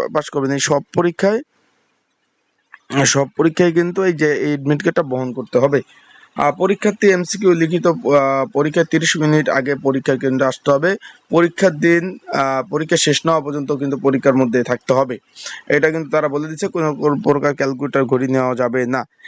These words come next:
এখন এই যে যারা নার্স পদে পরীক্ষার্থী রয়েছেন, তাদের পরীক্ষার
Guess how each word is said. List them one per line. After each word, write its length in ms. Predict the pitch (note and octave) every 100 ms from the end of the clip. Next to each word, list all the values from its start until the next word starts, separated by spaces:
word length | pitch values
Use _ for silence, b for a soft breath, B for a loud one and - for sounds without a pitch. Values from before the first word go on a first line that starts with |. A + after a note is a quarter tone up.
| B
এখন 300 | - G3 G#3
এই 180 | D#3+ F#3
যে 180 | E3+ F#3
যারা 280 | D#3 D3+ D3
নার্স 260 | C#3 C#3 -
পদে 160 | D#3 C#3
পরীক্ষার্থী 520 | C#3 C#3 - B2+ C3+
রয়েছেন, 420 | B2+ C3 E3+ E3
তাদের 260 | C3+ B2+ C3 -
পরীক্ষার 500 | C3+ C3 - C3+